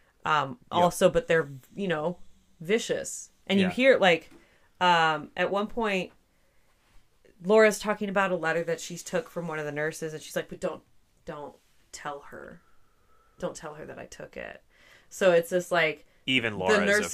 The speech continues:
Speaker 2: afraid.
Speaker 1: the nurses represent a sort of, like, either, either James didn't like them 'cause they were protective of Mary, or
Speaker 2: Authority.
Speaker 1: authority. It's like a really, you know, but
Speaker 2: <laughs>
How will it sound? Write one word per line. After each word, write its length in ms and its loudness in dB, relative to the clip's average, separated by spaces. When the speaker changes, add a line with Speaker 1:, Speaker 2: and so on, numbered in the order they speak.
Speaker 2:
afraid. 280 -8
Speaker 1:
the 100 2
nurses 400 4
represent 480 -2
a 40 -6
sort 300 -2
of, 160 -2
like, 380 -4
either, 260 0
either 320 -2
James 340 0
didn't 220 -2
like 160 -2
them 100 -12
'cause 200 -12
they 80 -2
were 80 -4
protective 420 -12
of 100 -12
Mary, 480 -4
or 540 2
Speaker 2:
Authority. 600 -8
Speaker 1:
authority. 720 -4
It's 100 -20
like 100 -14
a 60 -14
really, 400 -12
you 80 -10
know, 1000 -18
but 360 6
Speaker 2:
<laughs> 40 8